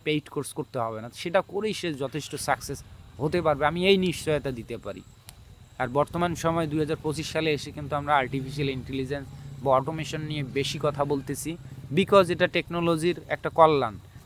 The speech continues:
এই মুহূর্তে এটাই হচ্ছে টেকনোলজি, আপনার এটা শিখতেই হবে, না শিখলে পিছিয়ে পড়বেন। আর যে সমস্ত বন্ধুরা আমার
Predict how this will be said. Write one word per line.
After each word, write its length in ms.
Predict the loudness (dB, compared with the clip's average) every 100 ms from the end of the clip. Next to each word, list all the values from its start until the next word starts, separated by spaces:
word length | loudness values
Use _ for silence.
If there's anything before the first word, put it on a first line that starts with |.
| 0
এই 140 | 2
মুহূর্তে 600 | 2 2 0 0 0 0 -4 -20 -10 -2
এটাই 260 | 2 4
হচ্ছে 280 | 2 -2 -4
টেকনোলজি, 580 | -4 -4 -4 -4 -4 -2
আপনার 300 | -2 -2 -4
এটা 220 | -4 -4
শিখতেই 480 | -4 -4 -2 0 0
হবে, 240 | 0 -6 -10 -16 -16 -2
না 160 | 0 0
শিখলে 320 | -2 -4 -4 -4
পিছিয়ে 300 | 0 2 2
পড়বেন। 360 | 0 -6 -10 -12 -16 -16 -2 4
আর 140 | 4
যে 160 | 4 -2
সমস্ত 340 | -2 -2 -2
বন্ধুরা 480 | 0 0 2 6 8
আমার 220 | 8 4